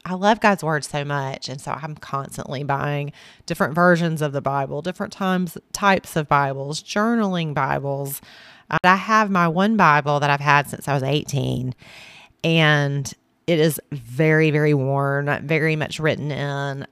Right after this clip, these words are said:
And I brought that Bible with me when I was coaching a client, I guess about a year ago. And she looked and she said, "Is that your Bible?" And, and I was like, "Yeah." And, and she just looked and she was like,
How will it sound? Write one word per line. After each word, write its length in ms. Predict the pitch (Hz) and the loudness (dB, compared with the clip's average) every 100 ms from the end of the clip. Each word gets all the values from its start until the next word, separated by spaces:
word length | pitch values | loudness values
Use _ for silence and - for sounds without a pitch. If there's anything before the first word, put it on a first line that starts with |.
| 156 | -4
And 140 | 160 156 | -2 -2
I 60 | |
brought 260 | 151 175 190 | 0 0 0
that 160 | 156 | 0
Bible 400 | - 143 156 151 | 0 0 0 -2
with 240 | 143 139 - | -4 -6 -8
me 160 | 143 | -8
when 160 | 139 143 | -8 -8
I 80 | 135 | -8
was 160 | 135 | -10
coaching 420 | - 151 143 139 135 | -6 -6 -6 -10 -12
a 60 | |
client, 500 | - 139 139 135 135 | -8 -6 -6 -6 -8
I 60 | 131 | -8
guess 240 | 156 143 | -8 -8
about 200 | - 131 | -6 -6
a 40 | 135 | -4
year 200 | 135 135 | -4 -4
ago. 120 | 131 | -4
And 420 | 131 131 135 135 - - - | -4 -4 -6 -8 -14 -20 -18
she 200 | - - | -8 -4
looked 300 | 143 151 - | 0 0 0
and 100 | 165 | -2
she 180 | 147 - | -4 -6
said, 380 | 147 147 139 - - | -6 -8 -8 -10 -12
"Is 140 | 139 | -12
that 240 | 151 175 - | -8 -10 -10
your 120 | 220 | -10
Bible?" 580 | 139 135 190 240 285 285 | -4 -2 -2 0 0 2
And, 280 | 208 180 180 | 0 -2 -6
and 160 | - 143 | -8 -6
I 80 | 147 | -6
was 160 | 156 | -8
like, 240 | - 151 - | -10 -10 -8
"Yeah." 340 | 233 277 254 | -8 -6 -6
And, 160 | 214 196 - - - _ | -6 -10 -14 -20 -20 _
and 100 | - | -6
she 240 | 165 - 180 | -4 -4 -4
just 280 | 196 175 - | -4 -6 -4
looked 280 | 190 - | -4 -4
and 100 | 160 | -8
she 140 | - 160 | -8 -10
was 120 | 156 | -10
like, 240 | - 151 | -12 -14